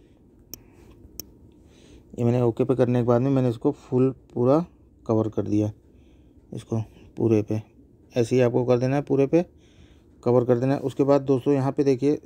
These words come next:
थोड़ा सा साइड में स्क्रॉल करेंगे, यहाँ पे देखिए आ रहा होगा कलर, इरेज कलर, ये देख रहे हैं यहाँ पे, ये इस, इस वाले में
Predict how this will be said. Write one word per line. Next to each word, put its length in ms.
थोड़ा 180
सा 260
साइड 300
में 200
स्क्रॉल 360
करेंगे, 380
यहाँ 160
पे 80
देखिए 240
आ 180
रहा 100
होगा 220
कलर, 320
इरेज 340
कलर, 320
ये 60
देख 200
रहे 80
हैं 100
यहाँ 160
पे, 220
ये 220
इस, 280
इस 260
वाले 200
में 140